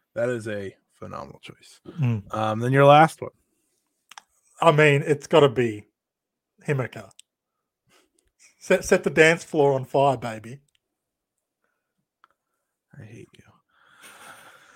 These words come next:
Speaker 1: Okay. Um, and then my last one is Julia's old theme.
Speaker 2: The old theme. Yeah.
Speaker 1: I liked, I like the new one a lot. I just think the Julia's old theme with,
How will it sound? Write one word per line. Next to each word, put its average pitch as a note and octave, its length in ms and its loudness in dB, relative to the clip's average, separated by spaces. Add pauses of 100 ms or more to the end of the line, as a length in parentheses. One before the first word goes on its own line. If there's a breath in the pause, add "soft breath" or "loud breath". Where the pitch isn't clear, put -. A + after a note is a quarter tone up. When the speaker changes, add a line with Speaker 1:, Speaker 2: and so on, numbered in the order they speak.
(240 loud breath)
Speaker 1:
Okay. G#3+ 1160 10 (200)
Um, E3+ 520 -6
and E3 140 -10
then D#3+ 120 -8
my D#3 240 -2
last D3+ 400 -2
one C#3 200 -10
is B2 180 -16
Julia's B2 840 -12 (200)
old A2 280 -18
theme. E2 140 -20 (1300)
Speaker 2:
The C#3+ 160 -6
old C3+ 260 -4
theme. G#2 300 -16 (200)
Yeah. A2+ 180 -10 (200)
Speaker 1:
I D3+ 140 -2
liked, F3+ 320 4
I F3+ 100 2
like G3 260 2
the D3 100 -12
new C#3+ 200 -8
one A#2 160 -10
a G2+ 80 -20
lot. G#2+ 320 -16 (140)
I A#2 100 -14
just B2 240 -18
think C#3+ 160 -14
the B2 140 -16
Julia's B2+ 560 -10
old A#2+ 360 -14
theme B2+ 440 -10
with, A2+ 160 -16